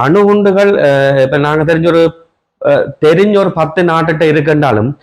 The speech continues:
தற்சமயம் இந்த அணுகுண்டு வந்து ஒரு தீவிரவாதியின் கைகளுக்கு இந்த அணுகுண்டுகள் போச்சுதுன்னு சொல்லி சொன்னால், எந்த நேரத்திலும் என்னவன் நடக்கலாம் என்ற மாதிரி அவர் பயப்படுறார். அதே மாதிரி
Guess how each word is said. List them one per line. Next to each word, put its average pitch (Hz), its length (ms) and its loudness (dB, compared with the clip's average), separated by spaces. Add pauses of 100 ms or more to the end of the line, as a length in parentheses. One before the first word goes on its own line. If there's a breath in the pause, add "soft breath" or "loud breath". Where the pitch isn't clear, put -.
(320 loud breath)
தற்சமயம் 208 680 0
இந்த 190 220 0
அணுகுண்டு 165 640 2
வந்து 139 280 0
ஒரு 180 320 -2
தீவிரவாதியின் 190 840 2 (360)
கைகளுக்கு 160 640 0
இந்த 147 300 0
அணுகுண்டுகள் 160 640 0
போச்சுதுன்னு 156 520 0
சொல்லி 120 280 -2
சொன்னால், 110 320 -2 (360 loud breath)
எந்த 196 340 2
நேரத்திலும் 190 560 0
என்னவன் 180 400 0
நடக்கலாம் 170 560 0
என்ற 147 200 0
மாதிரி 139 320 -2
அவர் 180 340 -2
பயப்படுறார். 135 540 -2 (440 loud breath)
அதே 151 360 2
மாதிரி 127 520 -2